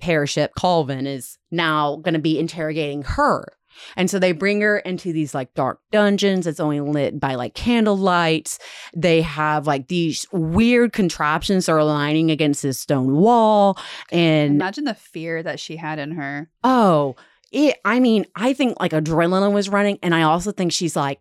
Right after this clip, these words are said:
Speaker 1: "This can't, this can't be real.
Speaker 2: Yeah.
Speaker 1: This can't, I, there's no way this is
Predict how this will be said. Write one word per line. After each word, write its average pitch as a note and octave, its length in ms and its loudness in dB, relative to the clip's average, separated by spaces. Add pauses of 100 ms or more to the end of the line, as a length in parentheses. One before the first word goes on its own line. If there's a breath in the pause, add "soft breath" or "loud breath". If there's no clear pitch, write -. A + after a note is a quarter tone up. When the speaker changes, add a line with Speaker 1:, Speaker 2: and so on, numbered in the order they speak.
Speaker 1:
"This G2+ 140 -4
can't, - 380 -2
this D#3 180 -8
can't - 240 -10
be C3+ 100 -12
real. C3+ 300 -16 (140)
Speaker 2:
Yeah. G3+ 240 -10 (120)
Speaker 1:
This D#3+ 140 -6
can't, - 240 -8
I, F3 320 -2
there's E3+ 280 -4
no F3 180 -4
way D3+ 160 -4
this D3+ 140 -8
is D3+ 100 -14